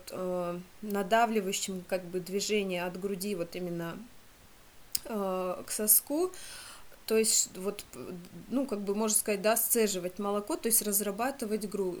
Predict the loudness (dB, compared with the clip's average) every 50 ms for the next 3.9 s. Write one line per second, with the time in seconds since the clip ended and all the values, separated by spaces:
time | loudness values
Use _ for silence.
0 | -4 -2 -2 -2 -2 -2 -4 -4 -4 -4 -4 -4 -2 0 2 2 2 2 0 -2
1 | -2 -2 -4 -4 -6 -6 -4 -4 -4 -4 -2 -2 0 0 0 0 -2 -2 -4 -4
2 | -4 -4 -6 -4 -2 0 2 4 6 6 6 6 4 2 -2 -6 -6 -4 -4 -6
3 | -4 -4 -4 -4 -4 -4 -4 -4 -2 -2 -2 -4 -4 -8 -8 -8 -10